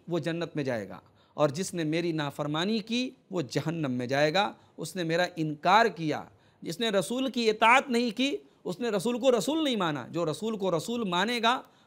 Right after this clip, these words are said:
वो यकीनन रसूल अकरम सल्लल्लाहु अलैहि वसल्लम की इताअत करेगा। इसी तरीके से अल्लाह ताला ने सूरह आले इमरान की आयत नंबर थर्टी वन में फरमाया, अल्लाह ताला ने अपनी मोहब्बत का स्टैंडर्ड और मेयार रसूल की इत्तिबा बताया।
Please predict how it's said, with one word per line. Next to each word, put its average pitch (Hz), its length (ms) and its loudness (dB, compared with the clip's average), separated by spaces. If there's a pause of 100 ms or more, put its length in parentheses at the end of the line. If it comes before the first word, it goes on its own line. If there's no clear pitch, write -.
(120)
वो 151 200 0
यकीनन 180 580 -4
रसूल 143 300 -2
अकरम 135 320 -2
सल्लल्लाहु 139 360 -2
अलैहि 135 60 0
वसल्लम 127 220 -8
की 214 220 -8 (380)
इताअत 160 500 2
करेगा। 117 340 -2 (220)
इसी 151 180 -2
तरीके 208 400 2
से 214 120 0
अल्लाह 185 240 4
ताला 180 280 4
ने 165 180 -4 (320)
सूरह 175 280 0
आले 170 240 4
इमरान 170 380 0
की 170 140 -4
आयत 160 240 0
नंबर 160 140 -4
थर्टी 156 260 -6
वन 170 140 0
में 160 120 -4
फरमाया, 156 420 2 (540)
अल्लाह 170 220 2
ताला 185 300 4
ने 214 160 -2 (120)
अपनी 254 380 0
मोहब्बत 180 520 0
का 165 120 4
स्टैंडर्ड 160 480 -2
और 151 120 0
मेयार 147 460 0
रसूल 240 380 -2
की 208 140 -4
इत्तिबा 160 340 0
बताया। 101 380 -10